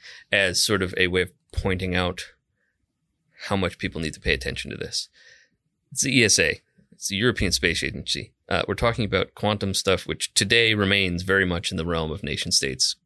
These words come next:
and, y-, you know, keeping spies safe. The average bear does have access to some quantum technology, uh, randomness, randomness generators. If you're in the, um,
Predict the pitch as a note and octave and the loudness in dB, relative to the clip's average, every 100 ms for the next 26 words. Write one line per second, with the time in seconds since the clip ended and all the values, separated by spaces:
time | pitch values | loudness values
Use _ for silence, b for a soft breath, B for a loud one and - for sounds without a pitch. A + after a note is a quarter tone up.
0 | _ _ _ - C#2+ B1+ - - E2 D#2+ | _ _ _ -8 -6 -6 -8 -10 -12 -6
1 | F2+ D#2 C2+ - b b b b b _ | -2 -2 -4 -8 b b b b b _
2 | _ _ _ B B B _ - - - | _ _ _ B B B _ -6 -4 0
3 | F#2+ - - F2 E2 D2+ - - - _ | 2 2 2 2 2 2 0 -2 -8 _
4 | _ _ - - - - _ _ B B | _ _ -2 0 0 -4 _ _ B B
5 | B B B B B B B _ _ _ | B B B B B B B _ _ _
6 | _ - - - G#2+ G#2 C#3+ D#3+ D3+ - | _ -14 -14 -4 2 2 4 0 -2 2
7 | C#3 D3 D#3+ - _ _ _ _ _ _ | 4 4 0 -8 _ _ _ _ _ _
8 | - B2+ C#3 C3+ B2 A#2+ - A#2+ - G#2+ | 0 2 4 2 2 2 0 0 0 0
9 | G#2 G2 G2+ F#2+ F#2 - _ - G2+ G#2+ | -2 -2 -4 -4 -8 -10 _ -6 0 2
10 | G2+ - F2+ - - G#2 - G2 - B2 | 2 0 -6 -6 -2 -2 -2 -8 0 0
11 | C#3 A2+ F2+ - A2+ C3 A2+ F2+ - - | 2 0 0 0 0 2 2 0 -2 0
12 | F#2 D2+ C#2+ C2+ - - F2 F2 F2 E2 | 0 0 -2 -4 -6 -2 0 0 0 0
13 | F#2+ F#2 F2+ F2+ F2 F2 E2 F2 | 0 -2 -4 -2 -2 -2 -2 -6